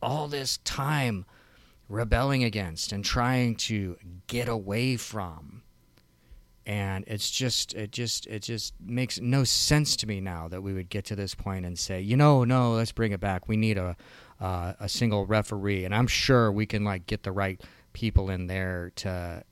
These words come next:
to manage us. And, I mean, don't you understand that once you say you're gonna have someone else manage you, you've given up everything. You've renounced free will. You've renounced self-determination.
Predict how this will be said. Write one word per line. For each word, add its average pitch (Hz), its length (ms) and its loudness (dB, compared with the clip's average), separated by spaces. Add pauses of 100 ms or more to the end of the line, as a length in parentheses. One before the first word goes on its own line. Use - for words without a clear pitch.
(140)
to 101 140 -4
manage 92 480 -4
us. 76 380 -8
And, 80 460 -10
I 92 100 -10
mean, 90 180 -6
don't 120 240 2
you 135 80 2
understand 110 640 2
that 92 80 -8
once 104 220 -2
you 98 80 -6
say 98 220 -2
you're 92 100 0
gonna 90 180 -2
have 92 140 -4
someone 92 260 -4
else 87 240 -6
manage 90 640 -6
you, 90 380 -4
you've 104 320 -2 (220)
given 98 300 -4
up 85 220 -8 (500)
everything. 90 640 -6
You've 104 400 -4
renounced 101 800 0 (500)
free 101 360 -2
will. 90 340 -4
You've 92 240 -6 (320)
renounced 101 960 -2 (380)
self-determination. 95 1800 -4